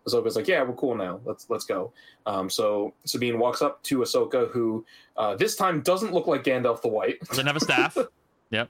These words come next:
Speaker 1: Yeah, doesn't have the staff, doesn't have the, the very, uh, light gray robes. Um, they have a little bit of banter that wasn't in the Rebels ending, um, about Sabine's hair and how she's like, "This is more me."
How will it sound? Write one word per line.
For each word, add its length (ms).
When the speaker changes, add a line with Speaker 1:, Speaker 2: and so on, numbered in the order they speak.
Speaker 1:
Yeah, 140
doesn't 240
have 160
the 80
staff, 320
doesn't 180
have 180
the, 320
the 600
very, 360
uh, 160
light 340
gray 260
robes. 540
Um, 260
they 80
have 80
a 40
little 240
bit 100
of 120
banter 340
that 120
wasn't 300
in 160
the 80
Rebels 380
ending, 500
um, 320
about 260
Sabine's 300
hair 360
and 100
how 100
she's 300
like, 140
"This 180
is 60
more 200
me." 300